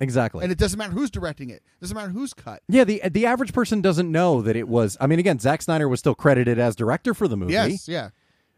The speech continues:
Speaker 1: But the average moviegoer isn't thinking about that. They're not paying attention to that. They're looking at it and they're saying, "Uh,
Speaker 2: That's not
Speaker 1: I'm not into it."
Speaker 2: Yeah.
Speaker 1: Or they saw Wonder Woman and they were like, "I'm good." Or they saw Wonder Woman and they didn't like it.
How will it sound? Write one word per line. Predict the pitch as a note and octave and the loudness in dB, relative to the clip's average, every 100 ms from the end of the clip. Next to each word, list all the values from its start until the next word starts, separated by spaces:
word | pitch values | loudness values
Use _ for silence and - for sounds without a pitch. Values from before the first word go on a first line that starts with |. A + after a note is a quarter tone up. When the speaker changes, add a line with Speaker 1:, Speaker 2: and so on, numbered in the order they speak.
| _ _ - | _ _ 0
Speaker 1:
But | G2 E3 D#3+ _ _ _ _ _ | 4 6 4 _ _ _ _ _
the | C3+ D#3+ | -2 0
average | D#3 F3 | 2 0
moviegoer | F#3+ D#3 F#3+ G3 | 0 0 0 0
isn't | F3+ G3+ | 0 -4
thinking | A#3+ A3+ | -4 -4
about | G#3+ G#3 | -4 -4
that. | G#3+ | -6
They're | G3+ | -6
not | F#3+ G3+ | -6 -4
paying | G3+ | -4
attention | G3 A3+ A3 A3+ | -2 -4 -4 -4
to | |
that. | A3 | -4
They're | G#3+ G#3 | -2 -2
looking | G#3 G#3+ G#3 | -2 -2 -2
at | G3+ | -4
it | |
and | F#3+ | -4
they're | F#3+ | -6
saying, | - G3 F#3+ F#3 F3+ - | -4 -4 -2 -2 -6 -6
"Uh, | F#3 G#3 G#3 G#3 G3+ G3 G3 F#3+ | -4 -2 -2 -2 -2 -2 -2 -2
Speaker 2:
That's | F#3+ E3 | -4 -2
not | E3 | -2
Speaker 1:
I'm | G3 | 0
not | F#3 | 0
into | E3+ C3+ F2+ | 0 -2 -4
it." | - - | -10 -14
Speaker 2:
Yeah. | B2+ - _ _ | -14 -14 _ _
Speaker 1:
Or | - B3 | 2 4
they | A#3 | 4
saw | G3+ G#3 | 2 2
Wonder | G#3 G#3 G3+ | 4 2 2
Woman | G#3 G#3 G3+ | 2 2 2
and | F#3+ | 2
they | |
were | G3 | 2
like, | F#3+ F3+ - | 2 2 0
"I'm | A3 | -2
good." | A#3+ B3+ B2+ - | 4 4 2 -2
Or | D#3+ | -2
they | G3+ | 0
saw | F3+ G#3+ | 0 2
Wonder | F#3 F#3+ | 4 6
Woman | G#3 G#3+ | 4 4
and | |
they | D#3+ | 0
didn't | C3 E3+ | -2 -2
like | F3+ A#3+ | -4 -6
it. | - | -8